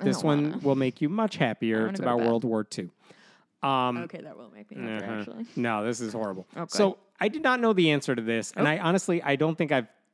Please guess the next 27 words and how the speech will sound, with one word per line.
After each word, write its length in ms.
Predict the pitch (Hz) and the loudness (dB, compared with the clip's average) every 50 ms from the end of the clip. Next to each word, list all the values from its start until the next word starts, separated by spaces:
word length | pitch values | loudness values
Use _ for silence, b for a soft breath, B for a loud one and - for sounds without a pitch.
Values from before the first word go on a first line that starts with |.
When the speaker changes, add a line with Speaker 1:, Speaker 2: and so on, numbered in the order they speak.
| _ - | _ -4
Speaker 1:
thought 220 | 117 101 113 117 | -2 0 0 0
about 240 | 123 117 120 120 - | 0 0 -2 -2 -2
the 80 | 131 | -6
question 440 | - - - 117 107 - - 151 135 | -6 -4 -4 -4 -4 -2 -2 -2 -2
very 200 | 131 139 143 147 | 0 0 0 2
much, 260 | 147 160 170 175 - - | 2 2 2 0 0 0
which 180 | 156 139 - | -2 0 2
is, 220 | 156 143 131 123 - b b b b b _ _ _ _ _ _ _ _ _ _ - | 2 2 2 0 -4 b b b b b _ _ _ _ _ _ _ _ _ _ -6
during 340 | 127 143 151 175 202 208 202 | 0 2 2 2 4 2 2
the 80 | 185 | 2
Holocaust, 760 | 156 175 226 269 220 - - 117 110 107 110 107 - - - | 2 0 0 0 0 0 2 2 2 2 0 -2 -4 -8 -10
Speaker 2:
Mm-hmm. 100 | - 117 | -10 -4
Speaker 1:
during 280 | 113 135 160 220 226 165 | 0 0 2 2 2 0
World 200 | 131 120 113 110 | 0 -2 -2 -2
War 180 | 117 110 104 104 | -2 -2 -2 -4
Two, 380 | 104 - 117 110 107 107 107 - | -4 -4 -4 -2 -2 -4 -6 -8
Speaker 2:
Mm-hmm. 140 | 220 214 123 | -8 -6 -4
Speaker 1:
what 340 | 127 156 208 277 311 294 - | -2 0 2 2 2 0 0
was 200 | 339 294 254 202 | 0 -2 0 0
the 80 | 233 190 | -4 -4
Catholic 540 | - 208 185 180 175 - 180 165 156 - | -2 -2 -2 -2 -4 -4 -2 -2 -2 -2
Church 300 | - - 151 135 - - - _ _ | 0 0 0 0 0 -4 -14 _ _
up 240 | - 147 - - - | -4 -4 -4 -6 -12
to? 220 | - - - 80 78 _ _ _ _ _ _ _ _ _ _ _ _ _ _ - | -10 -8 -8 -8 -8 _ _ _ _ _ _ _ _ _ _ _ _ _ _ 0
And 340 | - 175 175 170 151 135 110 - _ _ - 165 | 4 4 4 4 4 2 -2 -6 _ _ -14 -10
th-, 140 | 160 - - | -10 -6 -2
I, 180 | 180 185 202 | 0 0 0